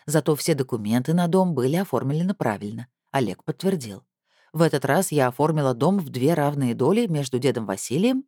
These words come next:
и собой. Мне дом без надобности, я старика не обижу. Зато буду спокойно спать, уверенная, что больше никаких афер не будет.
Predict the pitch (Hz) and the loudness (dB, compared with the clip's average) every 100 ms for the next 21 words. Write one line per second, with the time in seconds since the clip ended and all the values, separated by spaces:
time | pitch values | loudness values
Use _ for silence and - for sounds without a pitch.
0 | - 117 165 143 131 - _ _ _ _ | -6 -4 -4 -4 -10 -16 _ _ _ _
1 | _ _ - 170 175 156 160 147 156 160 | _ _ -4 0 2 2 4 2 2 2
2 | 226 139 107 117 - 110 - _ _ 190 | 2 0 -2 -4 -4 -6 -6 _ _ 0
3 | 208 - 208 208 190 208 254 139 107 - | 0 2 0 2 2 4 2 -2 -8 -14
4 | - _ _ _ 156 160 320 247 254 240 | -20 _ _ _ 0 2 2 2 0 0
5 | - 131 202 208 131 - 95 95 - _ | -2 0 0 0 -2 -6 -8 -8 -14 _
6 | _ 156 143 135 135 131 127 - 135 127 | _ 0 4 4 2 0 -2 -2 0 0
7 | 143 135 131 120 - 127 123 - 117 147 | 0 -4 -2 -2 -2 -2 -2 0 -2 0
8 | 135 113 95 - | -4 -4 -10 -14